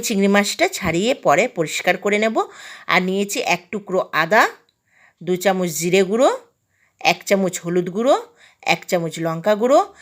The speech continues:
কিছুটা ধনে পাতা নিয়েছি, আর পাঁচ ছটা কাঁচা লঙ্কা নিয়েছি, একটা টমেটো, তেজপাতা নিয়েছি,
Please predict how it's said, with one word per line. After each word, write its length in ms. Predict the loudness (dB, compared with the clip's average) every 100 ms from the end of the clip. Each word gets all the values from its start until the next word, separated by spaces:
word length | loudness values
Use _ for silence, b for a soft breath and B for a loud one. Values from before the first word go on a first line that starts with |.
| b b -6
কিছুটা 320 | -2 4 4 2
ধনে 180 | -2 2
পাতা 180 | 2 2 0
নিয়েছি, 360 | 0 -2 -2 -2 -4 B B B 2
আর 80 | 2 2
পাঁচ 160 | 0 -2
ছটা 240 | -6 -4 0
কাঁচা 220 | 0 0 -2
লঙ্কা 260 | -2 -2 -2
নিয়েছি, 240 | -2 -2 0 0
একটা 160 | 0 -2
টমেটো, 400 | -2 0 0 2 2 0 B B B B _ _ 2
তেজপাতা 480 | 2 2 2 4 4
নিয়েছি, 380 | 2 0 0